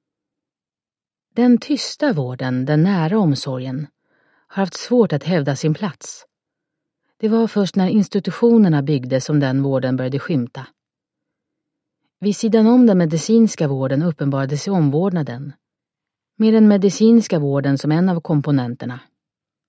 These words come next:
Läkekonst, vård och hälsoupplysning framstår så småningom som olika yrkesområden, även om de aldrig klart kan särskiljas. Men det kom sannoliken att ta lång tid.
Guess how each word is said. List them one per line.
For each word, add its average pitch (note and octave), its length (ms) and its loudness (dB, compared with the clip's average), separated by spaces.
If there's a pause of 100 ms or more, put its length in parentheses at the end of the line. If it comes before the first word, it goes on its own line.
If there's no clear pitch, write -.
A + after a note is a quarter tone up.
(500)
Läkekonst, A3 920 0
vård F3+ 400 2
och D#3 60 2
hälsoupplysning E3 1040 -2
framstår D3+ 600 -2
så D3 160 -6
småningom D#3 580 0
som D3+ 220 -2
olika F#3 440 -2
yrkesområden, C3+ 920 -6 (800)
även F#3+ 420 0
om E3 100 4
de D#3 120 2
aldrig D3+ 280 0
klart C#3 300 -4
kan C#3+ 200 -2
särskiljas. F3 840 -6 (1000)
Men F3+ 300 0
det F#3 120 2
kom F#3+ 260 0
sannoliken G3+ 680 0
att D3 120 0
ta D3+ 120 -4
lång C#3 300 0
tid. D3+ 440 -10